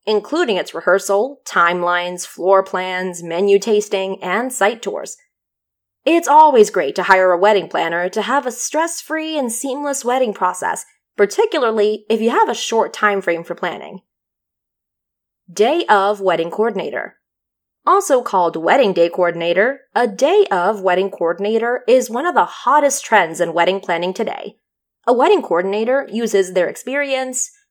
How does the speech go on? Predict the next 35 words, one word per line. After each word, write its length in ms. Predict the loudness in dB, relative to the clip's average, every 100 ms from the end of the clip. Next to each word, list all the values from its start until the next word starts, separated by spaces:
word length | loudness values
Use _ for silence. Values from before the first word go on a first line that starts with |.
| 2
knowledge, 540 | 4 6 6 4 2
and 140 | -4 -8
skill, 500 | -4 0 0 -4 -8 _ -4
and 220 | -2 -2
logically 880 | -4 -2 -2 -2 -4 -2 -6 -6 -6
focuses 440 | -2 0 0 0 0
on 160 | 2
making 320 | 2 0 -2 -4
your 200 | -6 -6
big 260 | -4 -4 -2
day 300 | -2 -2 -2
hassle-free 960 | -4 -6 -4 -8 -8 -2 -2 0 -4 -10 -4
and 200 | -2 -2
assisting 480 | 0 -2 0 -4 -2
the 80 |
couple 520 | 0 -2 0 0 0 0
in 180 | -4 -4
a 100 | -8
beautiful 440 | -8 -6 -4 -4
way. 400 | -2 -4 -6 -10 _ _ _ _ _ -2
He 180 | 2
contributes 640 | 2 2 4 2 0 -4 -4
his 140 | -6
time 380 | -4 -4 0 -2
and 80 | 0
efforts 540 | -2 -2 -6 -6 -4
and 300 | -2 -2 -2
works 280 | -2 -4 -6
on 120 | -6
a 60 | -4
shorter 340 | -2 -2 -2
timeline 640 | -4 -2 -2 0 0 0 -2
than 100 | -6
a 60 |
planner. 520 | -6 -4 -4 -6 -12